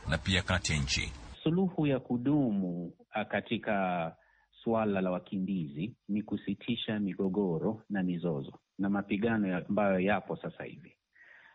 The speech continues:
Speaker 2: Ah, kusipokuwa na utulivu na amani na hali ya uwiano katika nchi zetu za kanda hili,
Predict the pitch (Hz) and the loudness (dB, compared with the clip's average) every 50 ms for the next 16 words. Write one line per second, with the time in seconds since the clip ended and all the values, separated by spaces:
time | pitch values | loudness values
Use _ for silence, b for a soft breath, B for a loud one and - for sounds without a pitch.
0 | B B B B - - 117 110 107 - - - 123 - - - 131 117 - - | B B B B 2 4 4 4 4 2 0 -2 -2 -2 0 0 0 2 4 4
1 | 151 147 143 135 123 120 117 - - 120 120 135 139 139 127 117 123 123 120 117 | 4 4 6 4 4 2 2 0 0 2 4 4 4 4 4 2 2 2 4 4
2 | 107 107 107 113 117 113 101 90 78 76 - - - _ - 101 101 98 117 110 | 4 4 4 4 4 4 2 2 0 -2 -6 -10 -12 _ -2 -2 0 2 2 2
3 | 107 107 101 98 98 98 101 107 110 104 98 95 92 - 98 - 101 98 - 101 | 2 2 2 2 2 2 4 4 2 2 2 0 0 -2 -4 -4 -2 -2 0 0
4 | 90 92 82 90 90 104 104 95 - - - 73 85 87 - 90 87 87 85 90 | 0 0 0 0 0 0 0 0 -2 -6 -8 -6 -4 -4 -2 -2 -2 0 0 0
5 | 107 104 90 80 76 - | 0 0 0 -2 -4 -6